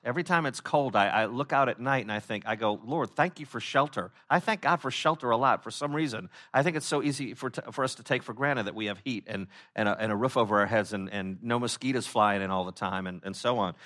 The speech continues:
But for, for Joseph and Mary, there was no soap, there were no sterile conditions,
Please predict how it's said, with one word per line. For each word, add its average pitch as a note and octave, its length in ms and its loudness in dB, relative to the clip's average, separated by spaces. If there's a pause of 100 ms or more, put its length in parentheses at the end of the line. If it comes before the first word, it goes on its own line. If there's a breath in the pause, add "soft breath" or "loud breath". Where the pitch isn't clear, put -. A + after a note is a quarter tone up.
(160 loud breath)
But D3 160 8 (260 soft breath)
for, D#3 220 4
for E3+ 180 2
Joseph G3 400 2
and D#3 140 2
Mary, E3+ 240 6
there C#3 100 4
was C#3 160 0
no C3+ 100 0
soap, E3 440 2 (240 soft breath)
there C3 80 2
were C3+ 100 6
no C3+ 140 4
sterile C#3 400 4
conditions, D3+ 640 -2